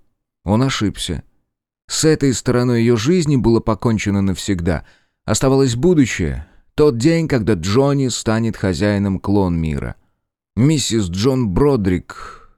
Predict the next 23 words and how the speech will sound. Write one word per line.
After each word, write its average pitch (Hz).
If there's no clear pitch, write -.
это -
важное 131
лицо. 113
Наступит 147
день, 151
конечно 107
же, 87
он 92
не 98
так 107
далёк, 120
когда 117
её 113
свёкор 104
умрёт, 139
и 143
Джонни 127
станет 107
наследником 113
всего 107
имения 101
и -
состояния. 76